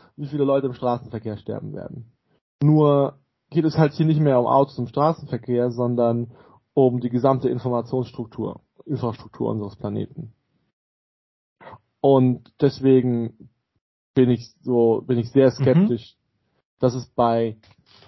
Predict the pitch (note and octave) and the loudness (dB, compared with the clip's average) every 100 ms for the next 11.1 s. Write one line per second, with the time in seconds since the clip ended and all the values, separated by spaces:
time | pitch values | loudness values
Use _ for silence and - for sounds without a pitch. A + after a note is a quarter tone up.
0 | - _ B2+ D3+ D#3 F3+ D#3+ E3+ C#3+ - | -20 _ -4 2 4 4 2 0 0 -2
1 | C3 A#2+ B2+ A2 B2+ C3+ C3 B2 A#2+ A#2 | -2 -2 -6 -4 -2 -2 -2 -2 -2 -2
2 | A#2 A#2 A2+ _ _ _ _ _ - A2+ | -8 -12 -14 _ _ _ _ _ -10 -6
3 | B2+ B2 A#2 A#2 B2+ A#2+ A#2 A#2+ A2+ A2+ | 0 0 0 -2 -4 -2 -2 -2 -4 -6
4 | - C#3 B2 - B2 A2 - G2+ - _ | -6 -2 -2 -4 -8 -8 -10 -20 -20 _
5 | - G#2+ G#2+ G#2+ G#2+ A2+ _ G#2 A2 G#2+ | -12 -10 -10 -10 -10 -10 _ -10 -6 -6
6 | G#2 G#2+ A2 G#2+ G#2+ - G#2+ G#2 G#2 G#2+ | -8 -8 -8 -8 -8 -8 -8 -8 -8 -8
7 | G#2+ G#2+ A2 A2+ G#2+ A2 A2 G#2+ G#2 - | -8 -6 -4 -4 -4 -6 -8 -8 -8 -8
8 | G#2 - - - - - G#2+ - - - | -8 -6 -8 -10 -12 -6 -6 -8 -14 -12
9 | - B2 A2+ D#3+ G3 G#3 F#3+ - F#3+ G#3 | -8 -6 0 2 4 2 2 -2 -2 -2
10 | - F3+ E3+ - D#3 F3 E3 D3+ D#3+ D#3 | -2 -4 -4 -6 0 0 0 0 0 2